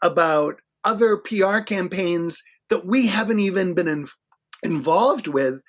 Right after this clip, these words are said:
we will praise our competitors. If friends of ours at another agency win or do an amazing campaign, we will congratulate them.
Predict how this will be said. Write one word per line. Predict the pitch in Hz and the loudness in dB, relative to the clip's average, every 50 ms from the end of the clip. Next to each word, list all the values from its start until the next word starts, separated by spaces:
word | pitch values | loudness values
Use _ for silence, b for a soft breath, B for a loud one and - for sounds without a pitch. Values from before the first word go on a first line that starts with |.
| b b b b b b b _ | b b b b b b b _
we | 151 151 175 226 254 277 285 | -12 -2 0 2 4 4 4
will | 269 240 233 214 208 190 185 185 180 - _ _ _ _ _ _ _ _ _ | 4 2 2 2 2 2 0 0 -2 -8 _ _ _ _ _ _ _ _ _
praise | - - - 226 240 247 254 262 262 254 247 254 214 - - - _ - | -14 -6 0 2 2 2 2 0 0 0 -2 -2 -2 -4 -8 -12 _ -10
our | - 165 170 - - - | -8 -8 -8 -10 -12 -12
competitors. | - 196 170 160 - - - - - - 240 269 262 262 233 180 160 131 120 107 98 - - - - - - - b b b b b b b b b _ _ | -10 -10 -10 -10 -12 -16 -18 -14 -10 0 2 2 2 2 2 2 2 2 0 -2 -6 -10 -12 -12 -10 -10 -12 -14 b b b b b b b b b _ _
If | 190 190 175 180 - - _ _ _ _ _ - - _ | 0 0 0 0 -4 -14 _ _ _ _ _ -20 -20 _
friends | - - - 208 214 214 240 262 262 226 208 | -20 -12 -4 0 2 2 2 2 2 2 2
of | 185 156 160 | 2 2 2
ours | 151 143 139 131 123 123 139 139 - - - | 2 2 2 2 2 0 -4 -6 -10 -6 -2
at | 170 170 | 0 2
another | 170 165 170 175 175 175 160 | 2 2 2 2 2 2 2
agency | 151 156 165 151 180 185 185 180 - 240 233 233 254 254 - _ _ _ _ _ _ _ _ _ _ _ | 0 -2 -4 -4 -4 -6 -6 -6 -4 -2 -2 -2 -2 -2 -6 _ _ _ _ _ _ _ _ _ _ _
win | - 147 160 180 185 196 190 190 190 190 190 196 202 | -12 -2 0 2 2 4 2 2 2 2 0 -4 -2
or | 175 175 175 170 156 135 _ | 0 2 2 2 0 -4 _
do | - 214 240 233 | -2 0 2 2
an | 220 202 | 2 2
amazing | 180 165 165 170 170 185 196 185 - 202 190 180 - | 2 0 0 0 0 0 0 0 -2 -2 -2 -4 -4
campaign, | - 196 175 170 170 - 185 180 175 180 196 208 226 254 254 b b b b b b b b _ | -4 -2 -2 -2 -2 -4 -4 -4 -2 -2 0 0 0 -2 -2 b b b b b b b b _
we | 151 214 233 | 0 0 2
will | 220 233 233 226 226 | 4 4 2 2 0
congratulate | - - 190 170 151 131 113 - 160 175 175 190 196 180 156 165 143 131 123 117 107 - _ | -4 -6 -4 -4 -6 -8 -6 -2 0 2 2 2 0 -2 -2 -4 -2 -2 -2 -2 -4 -8 _
them. | 117 104 101 101 - _ | -8 -8 -8 -10 -14 _